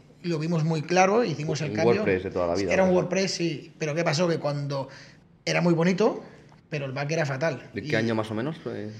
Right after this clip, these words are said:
Speaker 2: estás hablando?
Speaker 1: esto debía ser dos mil trece, una cosa
Speaker 2: Ok.
Speaker 1: así. Dos mil trece, dos mil catorce, yo creo. Entonces nos colapsó la web y de hecho nos cayeron las ventas un cincuenta por ciento.
Speaker 2: Y todos los pedidos que entraban
Speaker 1: De todos
Speaker 2: por
Speaker 1: los
Speaker 2: hora, ¿no?
Speaker 1: pedidos, claro, no, no funcionaba, se colapsaba, no te dejaba pagar, o sea, era un desastre.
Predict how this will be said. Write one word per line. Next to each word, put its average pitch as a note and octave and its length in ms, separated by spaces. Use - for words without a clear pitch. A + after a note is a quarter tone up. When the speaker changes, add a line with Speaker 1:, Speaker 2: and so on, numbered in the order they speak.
Speaker 2:
estás - 140
hablando? G2+ 180
Speaker 1:
esto C#3+ 160
debía F#3 160
ser F#3 160
dos F#3 160
mil F3 320
trece, D#3 360
una D#3 120
cosa - 220
Speaker 2:
Ok. - 60
Speaker 1:
así. - 80
Dos D3+ 100
mil E3+ 140
trece, F3+ 180
dos D#3+ 120
mil E3 120
catorce, D3+ 340
yo C#3 80
creo. C#3 220
Entonces E3 420
nos D3+ 200
colapsó D#3 400
la E3+ 80
web F#3 240
y E3 40
de D#3 100
hecho C#3+ 120
nos E3 120
cayeron D3+ 260
las C#3 120
ventas D#3 260
un E3+ 100
cincuenta C#3+ 420
por C3 120
ciento. F3 440
Speaker 2:
Y - 60
todos G2+ 220
los - 60
pedidos G#2 300
que G#2+ 80
entraban G2 380
Speaker 1:
De G#2+ 40
todos - 100
Speaker 2:
por F#2+ 40
Speaker 1:
los F#2+ 100
Speaker 2:
hora, F2 100
¿no? - 40
Speaker 1:
pedidos, - 180
claro, F3 200
no, E3+ 140
no E3 100
funcionaba, E3+ 540
se D3 80
colapsaba, F3 640
no E3+ 100
te F3 60
dejaba D#3 300
pagar, E3 640
o - 20
sea, D3+ 140
era D3+ 80
un E3+ 100
desastre. D3 480